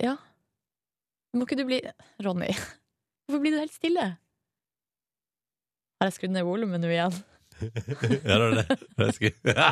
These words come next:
Speaker 2: <laughs> jeg skal innbille deg. Dette er radioprogrammet Peter Morgen. Vi er nå her, vi er jeg som heter Ronny og Silje Nordnes. Eh,
Speaker 1: Ja.
Speaker 2: hele veien frem til ni i dag. Live Nelvik jobber Peter i Gull. Eh, jobber med å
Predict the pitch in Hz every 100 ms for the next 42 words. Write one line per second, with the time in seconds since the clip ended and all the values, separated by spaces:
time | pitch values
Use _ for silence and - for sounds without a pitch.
0 | 143 185 - 143 143 - 143 131 - 156
1 | 160 160 156 160 170 _ - _ _ -
2 | 539 640 659 170 160 160 - - - -
3 | 143 147 160 180 185 180 175 165 165 165
4 | 170 190 165 110 110 156 151 113 131 123
5 | 127 131 127 127 127 117 107 107 104 104
6 | 107 101 117 - - - - - - 117
7 | 113 110 110 117 120 120 117 120 110 113
8 | 117 107 98 120 156 160 160 156 165 151
9 | 151 139 156 147 202 202 - - _ 101
10 | 101 104 107 120 139 131 123 117 117 113
11 | - 117